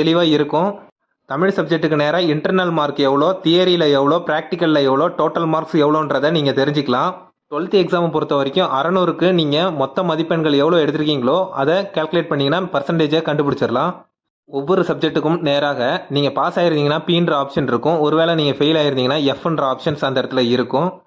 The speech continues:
இந்த பக்கத்தை நீங்க ஸ்கிரீன்ஷாட் அல்லது ரைட் கிளிக் பண்ணி பிரிண்ட் எடுத்துக்கலாம். மேலும் டி ஜி இ டாட் டி என் டாட் நிக் டாட் இன் இந்த வெப்சைட் மூலமாகவும் உங்களுடைய ட்வெல்த் ரிசல்ட்டை நீங்க தெரிஞ்சுக்கலாம். உங்க மொபைல்ல Android அப்ளிகேஷன் டவுன்லோட் பண்றது மூலமாக அந்த அப்ளிகேஷன் ஓப்பன் பண்ணி கூட நீங்க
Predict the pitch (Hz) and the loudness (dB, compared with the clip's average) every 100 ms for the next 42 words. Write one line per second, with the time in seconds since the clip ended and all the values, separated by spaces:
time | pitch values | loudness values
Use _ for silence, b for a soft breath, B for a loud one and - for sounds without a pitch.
0 | _ - 151 151 160 165 147 156 - 170 | _ -10 -4 -2 0 0 0 -2 0 0
1 | 170 160 156 139 143 165 156 170 156 147 | 2 0 0 0 2 2 0 0 -2 0
2 | 156 147 147 147 127 117 120 170 - - | -2 0 -2 0 -2 -2 -2 -2 -8 -20
3 | _ _ _ _ _ _ 151 156 160 175 | _ _ _ _ _ _ -4 -2 0 -2
4 | - 143 175 180 185 180 180 151 156 160 | -6 0 2 2 2 2 2 0 -2 -4
5 | - 175 175 160 151 156 147 147 - 147 | -2 2 2 2 -2 -4 -2 -4 -4 -2
6 | 147 147 139 151 170 170 147 180 160 147 | -2 0 -2 0 2 2 2 0 0 0
7 | 131 127 135 170 156 139 139 151 190 - | 0 -2 0 2 2 2 2 0 0 -4
8 | 165 156 170 147 151 147 165 156 139 143 | -4 -2 0 0 0 0 0 0 0 0
9 | 143 143 123 127 175 - _ _ _ 147 | 0 0 0 -2 -4 -10 _ _ _ -6
10 | 147 135 156 175 160 160 160 180 180 151 | -2 0 0 0 0 -2 -2 -2 -2 -2
11 | 165 170 165 160 151 156 160 151 143 143 | -2 -2 0 0 0 0 -2 -2 -2 -2
12 | 139 139 135 123 147 165 156 170 165 185 | 0 0 0 -2 -2 -2 -2 0 0 0
13 | 175 170 160 147 147 147 139 127 131 160 | -2 0 0 0 0 -2 -2 0 0 0
14 | 143 131 175 | 0 0 -2